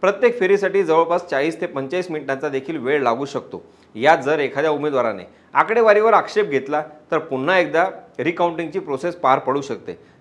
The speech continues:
त्यामुळं निकाल घोषित होण्यास खूप कालावधी लागतो. या दरम्यान व्हीव्हीपॅट मते आणि ईव्हीएम मते यात फरक आढळल्यास त्याची माहिती निवडणूक आयोगाला कळवली जाते. त्यानंतर आयोग यावर अंतिम निर्णय देतो.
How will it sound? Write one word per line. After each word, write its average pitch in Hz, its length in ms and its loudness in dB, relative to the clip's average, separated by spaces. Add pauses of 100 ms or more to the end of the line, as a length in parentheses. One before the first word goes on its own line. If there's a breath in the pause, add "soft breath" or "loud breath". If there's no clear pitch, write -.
त्यामुळं 139 380 -2
निकाल 196 260 2
घोषित 156 300 -2
होण्यास 151 320 -2
खूप 190 220 -8
कालावधी 139 360 0
लागतो. 101 360 -4 (300 soft breath)
या 190 180 6
दरम्यान 233 320 0
व्हीव्हीपॅट 185 480 2
मते 143 380 -4 (200 loud breath)
आणि 160 160 -2
ईव्हीएम 160 380 2
मते 151 260 -2
यात 156 140 2 (120)
फरक 170 200 0
आढळल्यास 110 420 -2
त्याची 175 440 -4
माहिती 180 340 0
निवडणूक 160 420 -2
आयोगाला 139 340 0
कळवली 131 320 -2
जाते. 135 380 -4 (260 soft breath)
त्यानंतर 143 340 0
आयोग 165 380 0
यावर 143 260 2
अंतिम 160 340 -4
निर्णय 143 280 -2
देतो. 110 300 -6